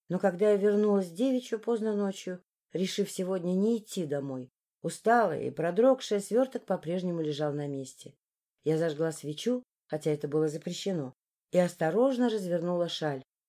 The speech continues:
Лекарственные травы Британских островов.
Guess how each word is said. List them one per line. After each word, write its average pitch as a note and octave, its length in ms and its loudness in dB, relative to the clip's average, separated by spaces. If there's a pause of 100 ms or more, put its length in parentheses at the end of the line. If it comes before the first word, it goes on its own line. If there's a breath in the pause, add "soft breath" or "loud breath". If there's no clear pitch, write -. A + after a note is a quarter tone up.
(300)
Лекарственные C#3+ 960 -6
травы G#3 500 -2
Британских D3 760 -6
островов. B2+ 720 -8